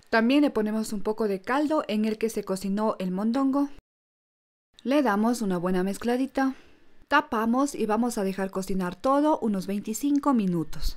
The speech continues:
Una vez transcurrido este tiempo, revisamos y como podemos ver, esta deliciosa sopa está lista.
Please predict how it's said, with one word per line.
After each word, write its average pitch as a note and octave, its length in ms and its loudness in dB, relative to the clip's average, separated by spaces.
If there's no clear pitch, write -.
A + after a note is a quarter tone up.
Una C4 320 4
vez A#3 280 4
transcurrido G3+ 520 -2
este F#3+ 180 -4
tiempo, D4 400 0
revisamos C4 760 0
y - 100 -12
como F3+ 260 -6
podemos B3 420 0
ver, A#3+ 340 2
esta A#3+ 300 4
deliciosa G3+ 540 -2
sopa D4 500 0
está B3 520 2
lista. F3 500 -6